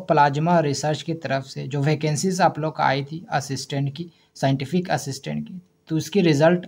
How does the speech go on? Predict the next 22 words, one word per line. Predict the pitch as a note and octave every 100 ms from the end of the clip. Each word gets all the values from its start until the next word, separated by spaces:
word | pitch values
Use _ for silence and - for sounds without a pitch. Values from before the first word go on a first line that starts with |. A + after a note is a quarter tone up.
| -
आप | C#3+
लोग | D3+
का | E3
जारी | C#3 C3 D3
कर | D#3
दिया | C#3 C#3 C#3
गया, | C#3 D#3 D3+
जो | C3+
कि | C#3 D3+
आप | B2+
लोग | C#3+
यहाँ | B2 A2+
पर | A2+ D#3+ _ E3
देख | C3 B2
सकते | A#2+ - -
हैं। | - - - - D#3
एडवर्टाइजमेंट | D3+ D#3+ E3 D#3 E3 F#3 F#3
आप | D#3+ D#3
लोग | D#3+
का | D#3
यहाँ | C#3+ C#3+
पर | D3 D3+